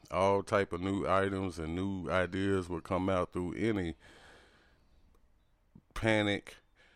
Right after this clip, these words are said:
or pandemic or era that is going on in life at that time.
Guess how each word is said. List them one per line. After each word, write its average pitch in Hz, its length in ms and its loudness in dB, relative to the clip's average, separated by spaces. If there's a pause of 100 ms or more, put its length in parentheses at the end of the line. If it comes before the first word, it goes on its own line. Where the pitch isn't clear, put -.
(600)
or 78 220 -4
pandemic 101 840 0
or 71 200 -4
era 104 440 4
that 90 200 -2
is 85 180 -6
going 98 360 0
on 101 380 2
in 92 160 -2
life 104 300 2
at 90 100 -4
that 104 200 2
time. 104 520 4